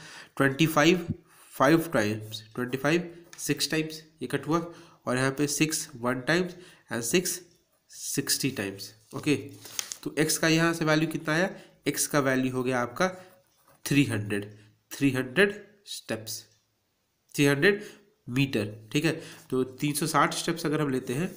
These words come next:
तो कितना डिस्टेंस हम ट्रैवल करेंगे, थ्री हंड्रेड मीटर। ओके, so I hope you have understood this, uh, direct variation questions। Uh, these videos will help you in solving self practice nine A।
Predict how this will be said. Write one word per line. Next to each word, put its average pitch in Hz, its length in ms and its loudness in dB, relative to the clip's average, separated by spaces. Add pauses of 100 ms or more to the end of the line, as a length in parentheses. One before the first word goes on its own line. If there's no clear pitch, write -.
तो 123 100 -10
कितना 131 220 0
डिस्टेंस 127 360 -4
हम 123 180 -6
ट्रैवल 120 240 0
करेंगे, 127 360 -2 (420)
थ्री 131 200 0
हंड्रेड 135 480 0 (260)
मीटर। 120 340 -2 (360)
ओके, 135 200 0 (1080)
so 151 120 2
I 147 80 6
hope 160 280 2 (380)
you 139 60 4
have 143 100 6
understood 156 460 2
this, 156 280 0
uh, 123 460 -2 (520)
direct 135 340 4
variation 120 520 0
questions। 113 420 -4 (720)
Uh, 117 280 0 (120)
these 147 160 2
videos 151 400 4
will 156 160 2
help 147 200 0
you 151 180 6
in 143 100 -4
solving 135 440 2 (100)
self 139 220 2
practice 127 420 0 (100)
nine 107 260 0
A। 165 40 -2